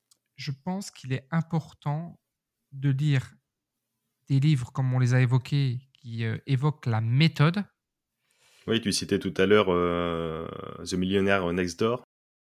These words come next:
Speaker 1: Ouais, qui, qui au final t'apporte rien, mais qui te, te fait comprendre un contexte, d'accord ? Mais qui est très important parce que c'est de la compréhension,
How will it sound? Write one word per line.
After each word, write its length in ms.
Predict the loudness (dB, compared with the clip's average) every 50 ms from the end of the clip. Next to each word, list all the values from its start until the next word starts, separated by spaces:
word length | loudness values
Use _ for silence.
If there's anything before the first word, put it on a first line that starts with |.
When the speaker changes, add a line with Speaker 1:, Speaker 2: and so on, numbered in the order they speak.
| _ _ 4
Speaker 1:
Ouais, 240 | 6 8 8 8 6
qui, 360 | 4 2 0 0 2 0 0
qui 160 | 2 6 6
au 40 | 6
final 260 | 6 6 2 2 4
t'apporte 320 | 4 4 4 4 2 4
rien, 300 | 4 4 4 6 4 6
mais 80 | 4 4
qui 120 | 2 0
te, 120 | -2 -2 -2
te 160 | 0 2 2
fait 160 | 4 4 4
comprendre 420 | 2 2 0 0 0 2 2 4 4
un 60 | 2
contexte, 560 | 2 0 -2 -2 -2 -6 -8 -14 -20 -20 _ -14
d'accord ? 300 | -10 -6 -4 -4 -4 -4 -6
Mais 100 | -6 -4
qui 100 | -2 -2
est 80 | -2
très 180 | 0 2 2 4
important 320 | 4 2 2 0 -2 -2
parce 120 | -4 -4 -8
que 120 | -10 -10
c'est 300 | -10 -10 -10 -10 -8 -8
de 160 | -6 -2 0
la 80 | 0 0
compréhension, 640 | -2 -2 -8 -8 -4 -4 -4 -4 -4 -6 -8 -8